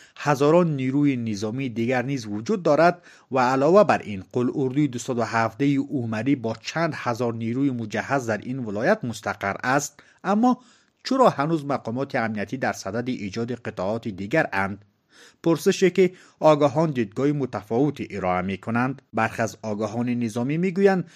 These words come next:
ایجاد چنین قطعات کمک می‌کند تا وضعیت امنیتی بهبود پیدا کند و در مواقع ضروری از آنان کار گرفته شود، اما برخی دیگر می‌گویند شکلگیری چنین قطعات ناشی از یک نوع نگرانی است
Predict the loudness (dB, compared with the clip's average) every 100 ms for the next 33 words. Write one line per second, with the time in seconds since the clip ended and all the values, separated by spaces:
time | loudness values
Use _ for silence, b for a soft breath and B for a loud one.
0 | B 0 2 4 4 2 0 -2 -2 -4
1 | -2 2 2 0 -4 -2 -2 -2 -6 -4
2 | -4 -4 -4 0 -2 -2 -6 -4 -4 -2
3 | -4 -6 -6 -6 -2 -4 -2 -6 -6 -8
4 | -6 -6 -4 -4 -2 -2 -2 -4 -4 -6
5 | -4 -4 -4 -4 2 2 0 -6 -4 -4
6 | -2 2 2 2 -6 -6 -10 -4 -2 -2
7 | -4 _ -4 0 4 4 4 2 0 0
8 | 0 -2 2 4 2 -2 b _ 0 2
9 | 2 -2 4 4 2 -4 -6 -4 -4 0
10 | 4 4 2 -6 0 0 -2 -2 -2 -2
11 | -4 -2 -4 -4 -4 -4 -2 0 0 -2